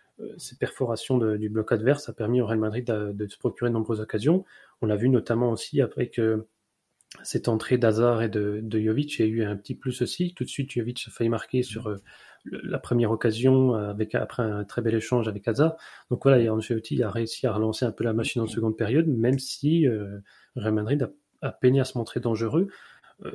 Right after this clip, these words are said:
je, je tiens pour but notamment par rapport à ce match contre Bilbao, où c'était t-, totalement catastrophique dans, dans le jeu. Il y a eu du mieux en seconde période contre, contre Grenade, mais par rapport à la première période, en fait, on voyait Real Madrid, euh, lancer des, des longs ballons vers l'avant ou faire des centres pour, euh,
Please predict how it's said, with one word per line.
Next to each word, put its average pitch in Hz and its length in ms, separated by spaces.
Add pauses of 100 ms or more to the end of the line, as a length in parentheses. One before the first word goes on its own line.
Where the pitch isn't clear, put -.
je, 107 440
je 98 140
tiens 110 140
pour 113 160
but 127 180
notamment 123 400
par 117 140
rapport 113 240
à - 20
ce - 160
match 113 220
contre 117 280
Bilbao, 117 420
où 117 40
c'était - 280
t-, 143 140
totalement 120 380
catastrophique 120 580
dans, 107 220
dans 104 180
le 107 80
jeu. 156 280 (320)
Il 104 80
y - 20
a 107 40
eu 110 40
du 117 160
mieux 131 140
en 127 40
seconde 120 300
période 113 240
contre, 110 420
contre 110 320
Grenade, 123 400
mais 107 280
par 110 180
rapport 113 240
à 113 60
la 107 60
première 110 260
période, 120 260
en 117 80
fait, - 220
on 110 40
voyait 113 260
Real 110 140
Madrid, 117 300 (640)
euh, - 140 (220)
lancer 120 380
des, 113 300
des 113 100
longs 123 160
ballons 123 300
vers 110 140
l'avant 113 260
ou 139 120
faire 113 280
des 110 100
centres 156 420
pour, 120 280
euh, 104 200